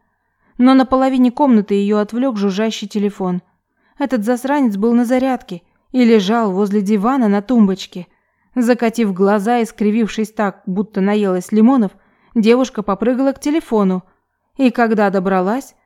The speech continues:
мысленно уже сложила все знакомые ругательства на звонившего, но, увидев на экране имя, зависла. Это был Михен. Геля не помнила, чтобы забивала его номер в базу.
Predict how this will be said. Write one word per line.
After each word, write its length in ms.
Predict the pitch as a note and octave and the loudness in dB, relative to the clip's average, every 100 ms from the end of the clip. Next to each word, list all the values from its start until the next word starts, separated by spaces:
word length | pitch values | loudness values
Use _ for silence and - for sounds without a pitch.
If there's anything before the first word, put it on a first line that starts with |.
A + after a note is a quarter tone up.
| _ - | _ 2
мысленно 580 | B3 C#4+ - G#3 F#3+ | 4 4 0 0 2
уже 200 | G#3 A3 | 0 -2
сложила 460 | B3 C4 C4 B3+ G#3 | -4 -4 -2 -2 -2
все 200 | - A3+ | -2 -2
знакомые 480 | G#3 A3 A3+ G#3 G3 | 0 0 0 0 0
ругательства 560 | G3+ C4 C#4+ G3+ - | 0 -2 -4 -6 -4
на 140 | F#3+ G#3+ | -2 0
звонившего, 720 | G#3+ B3+ A3+ G3 - F3 E3+ _ _ _ _ | 0 2 2 0 -4 -10 -10 _ _ _ _
но, 180 | B3+ B3+ | 2 2
увидев 320 | B3+ B3 A#3+ | 2 -2 0
на 160 | A#3+ A#3+ | 0 0
экране 420 | B3+ B3 A#3+ B3 | 0 2 4 4
имя, 140 | B3+ | 2
зависла. 560 | F#3+ F3+ F3 F3+ F#3 F3 _ _ _ _ _ | 0 -2 -4 -8 -10 -12 _ _ _ _ _
Это 240 | C4 B3+ | -2 0
был 200 | G#3+ B3 | 2 2
Михен. 500 | B3 A#3 - F#3+ F3 - _ _ _ _ | 4 2 0 -4 -4 -8 _ _ _ _
Геля 380 | G#3+ G#3+ C4 B3 | -4 0 2 4
не 140 | A#3+ | 2
помнила, 460 | A#3+ D4+ A#3+ F#3+ F3+ | 2 2 4 2 0
чтобы 300 | - F#3+ F#3+ | -4 -4 -2
забивала 480 | G3 F#3+ G3+ B3+ A3+ | -2 -2 0 0 0
его 240 | F#3 F#3 | 0 2
номер 320 | G3+ C#4 G#3 | 2 4 0
в 80 | E3+ | -2
базу. 380 | F3 F3+ F3+ | -2 -2 -4